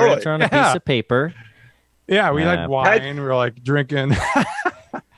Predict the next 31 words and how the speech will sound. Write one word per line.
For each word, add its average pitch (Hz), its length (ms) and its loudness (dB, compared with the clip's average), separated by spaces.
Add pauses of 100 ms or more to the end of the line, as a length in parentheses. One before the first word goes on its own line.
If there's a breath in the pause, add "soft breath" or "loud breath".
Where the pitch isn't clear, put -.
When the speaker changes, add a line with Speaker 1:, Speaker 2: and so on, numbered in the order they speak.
(120)
Speaker 1:
Had 208 220 0
you, 254 160 -2
had 214 260 0
you 214 140 -4
filmed 285 440 -4
that, 151 200 0
you'd 156 200 -10
probably 180 280 2
have, 170 160 -2
like, 151 300 -6
a 135 100 0
hundred 156 300 0
thousand 151 420 -2
views 143 360 -6
right 107 140 2
about 95 280 -8
now. 87 340 -12
You 120 100 0
know, 120 200 4
that's 131 300 2
the, 127 260 0
uh, 110 180 2 (380)
that's 180 200 4
where 196 100 4
Speaker 3:
Oh, - 20 2
Speaker 1:
my 165 160 4
Speaker 3:
yeah. 180 220 2
Speaker 1:
depraved 147 340 -4
Speaker 3:
Yeah. - 80 -6
Speaker 1:
mind 143 420 -2
goes. 101 460 -6